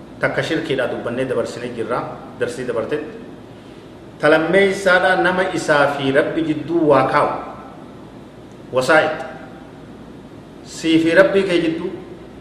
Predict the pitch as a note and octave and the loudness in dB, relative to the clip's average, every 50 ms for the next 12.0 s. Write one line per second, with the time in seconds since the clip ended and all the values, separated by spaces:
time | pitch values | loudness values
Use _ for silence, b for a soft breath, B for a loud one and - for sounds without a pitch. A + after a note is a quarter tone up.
0 | - - - - - - - D3 C#3 E3 E3+ F3 F3 F3 F3 - D#3 C#3+ C#3 C3+ | -20 -20 -20 -20 -18 -8 -6 0 4 4 6 6 4 2 0 -4 -2 -2 -2 0
1 | C#3 C#3+ D3+ - D3 C#3 C#3+ C#3 - D3 C#3+ C#3 C3+ C3 C#3 C#3 C3 C3+ C3+ C3 | 0 0 -2 -2 -2 -4 -4 -4 -4 -4 -2 0 2 2 2 2 2 0 -2 -4
2 | G#2 - A#2 A#2+ G2+ E2 D2+ - - - - - - - - - - - - - | -6 -8 -8 -8 -8 -8 -8 -14 -16 -18 -18 -18 -20 -20 -20 -20 -20 -20 -20 -20
3 | - - - - - - - - - - - - - - - - - - - - | -20 -20 -20 -20 -20 -20 -20 -20 -20 -18 -18 -18 -20 -20 -20 -20 -20 -18 -18 -10
4 | - C#3 D3 D#3 D#3 - F#3 F#3+ F#3+ F#3 - D#3 C3+ B2 G#2+ F#2+ - - - - | 0 4 6 6 6 6 6 4 4 4 2 -2 -4 -4 -6 -6 -8 -10 -14 -16
5 | - - - - - - - - C#3 C#3+ D3 C#3+ C#3+ D3+ D#3+ E3+ F3 E3+ - D#3+ | -16 -18 -18 -18 -20 -12 -2 2 4 4 4 6 4 4 6 6 4 4 2 0
6 | D#3+ E3+ E3 F3 F3 F3 F3 F3 - F3 F3 - - - - - - - - - | 2 2 2 4 4 2 2 0 -2 -6 -8 -10 -12 -14 -16 -18 -16 -16 -4 0
7 | D#3 D3+ D3 D3 D#3 C#3 - - E3+ F3 F3 F3 E3+ E3+ D#3+ D#3 D3+ D3 D3 C#3+ | 2 4 4 2 0 -4 -4 -2 -2 -2 -2 -2 -2 -2 0 0 2 2 4 4
8 | D3 C#3+ D#3 E3+ D#3+ D#3+ - F3 F3 E3+ - - - - - - - - - - | 4 2 2 -2 -2 -4 -6 -8 -8 -8 -10 -12 -16 -18 -18 -18 -20 -20 -20 -20
9 | - - - - - - - - - - - - - - B2+ A#2+ C#3+ D3+ E3 D#3+ | -20 -20 -20 -20 -20 -20 -20 -20 -20 -20 -20 -20 -18 -16 -10 -4 0 2 2 2
10 | D#3+ D#3+ D3+ D3 C#3 D#3 D#3+ D#3 - - - - - - - - - - - - | 2 2 0 -2 -2 -4 -6 -6 -8 -10 -14 -16 -18 -18 -18 -18 -18 -18 -8 -4
11 | D#3 D3 D3 D3+ D3 E3 D#3 D3 C#3+ - - E3+ E3+ E3+ F3+ F3 F3 F3 F3 F3 | -2 0 0 0 0 0 0 0 0 0 0 0 0 0 0 0 -2 -2 -6 -8